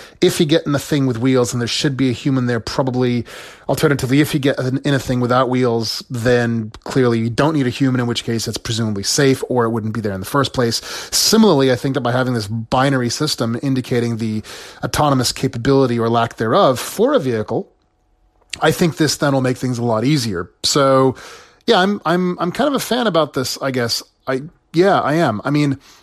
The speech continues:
look, on the one hand, part of me is a little torn. I mean, I may disagree with what Tesla is doing insofar as its nomenclature,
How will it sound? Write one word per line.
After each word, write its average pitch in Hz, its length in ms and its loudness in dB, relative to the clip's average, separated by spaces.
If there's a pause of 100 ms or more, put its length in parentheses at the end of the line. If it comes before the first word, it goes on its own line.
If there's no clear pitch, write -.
(140)
look, 160 160 2
on 143 60 2
the 190 80 4
one 262 160 4
hand, 190 340 0 (760)
part 339 220 2
of 277 60 4
me 202 80 6
is 147 80 4
a 127 60 -2
little 240 280 2
torn. 113 300 -6
I 131 40 -4
mean, 139 300 -2 (640)
I 185 80 2
may 233 140 4
disagree 147 500 0
with 226 140 4
what 127 160 -2
Tesla 131 300 0
is 117 80 -4
doing 139 300 0
insofar 120 420 -2
as 104 100 -4
its 101 100 -10
nomenclature, 123 840 -2